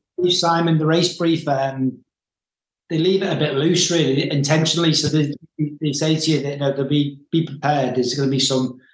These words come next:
some challenges out there. We're not gonna tell you all about the course and the route. It's down to you to kind of, um,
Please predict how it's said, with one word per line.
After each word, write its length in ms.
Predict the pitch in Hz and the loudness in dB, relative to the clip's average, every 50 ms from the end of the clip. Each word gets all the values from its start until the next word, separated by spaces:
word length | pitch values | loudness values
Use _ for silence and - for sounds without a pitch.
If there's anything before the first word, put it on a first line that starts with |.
| _ _ _ _ _ _ _ _ _ _ _ _ _ _ _ _ - | _ _ _ _ _ _ _ _ _ _ _ _ _ _ _ _ -4
some 180 | - 151 147 135 | 0 0 2 2
challenges 540 | - - 147 156 156 156 147 147 147 147 | 2 2 2 2 2 2 0 0 0 0
out 240 | 151 139 139 - - | 0 0 0 -2 -2
there. 360 | 147 135 127 123 117 117 117 - | 0 0 0 0 -2 -2 -4 -4
We're 80 | 139 151 | -2 -2
not 100 | 156 147 | -2 -2
gonna 160 | 147 127 - | -2 -4 -2
tell 180 | - 147 147 147 | 0 0 2 2
you 80 | 147 143 | 2 2
all 200 | 139 139 139 131 | 2 2 2 2
about 220 | 127 123 123 - | 0 -2 -4 -4
the 80 | - 131 | -8 -10
course 400 | - - 139 139 143 139 - 143 | -4 -2 0 0 2 0 -2 -2
and 100 | 135 127 | -2 0
the 60 | 127 | 2
route. 240 | 143 143 131 - - | 2 2 2 0 -2
It's 100 | - - | -6 -6
down 220 | - 135 135 135 | -4 -2 -2 -2
to 160 | 127 - 131 135 | -2 -4 -4 -2
you 140 | 131 131 | -2 -2
to 120 | - 135 123 | -2 -2 -4
kind 240 | - 123 123 123 120 | -4 -2 -2 -2 -4
of, 140 | 120 - - | -4 -4 -4
um, 540 | 127 123 123 123 120 123 123 123 120 120 | -2 0 0 0 0 2 0 0 0 -2